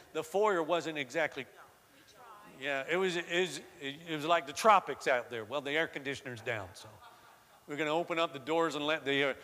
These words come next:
foyer cool off a little bit during the day. And anyhow, I digress. I want you prepared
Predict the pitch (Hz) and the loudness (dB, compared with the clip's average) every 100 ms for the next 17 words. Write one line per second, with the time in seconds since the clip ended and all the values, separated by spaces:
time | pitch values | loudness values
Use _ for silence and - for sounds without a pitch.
0 | - - 185 185 175 156 151 - 185 196 | -14 -2 2 4 4 2 0 -2 2 6
1 | 170 165 151 185 196 180 185 180 147 180 | 6 6 2 2 4 6 4 4 0 0
2 | 170 156 139 156 147 135 120 - - - | 0 -2 2 2 2 -2 -8 -14 -20 -20
3 | _ _ 170 156 127 110 98 - - _ | _ _ -6 -4 -2 -4 -6 -16 -20 _
4 | _ - 143 135 123 110 120 98 - - | _ -2 0 2 -2 -4 -6 -8 -12 -16
5 | - - - - - - - - - - | -18 -20 -20 -20 -20 -20 -20 -20 -20 -20
6 | _ _ _ _ _ _ _ - _ _ | _ _ _ _ _ _ _ -20 _ _
7 | _ _ _ _ _ _ _ 143 160 151 | _ _ _ _ _ _ _ 0 0 2
8 | 185 208 196 185 - 165 - 170 190 160 | 2 2 2 -4 -4 -8 -4 0 4 4
9 | 131 120 | 2 -2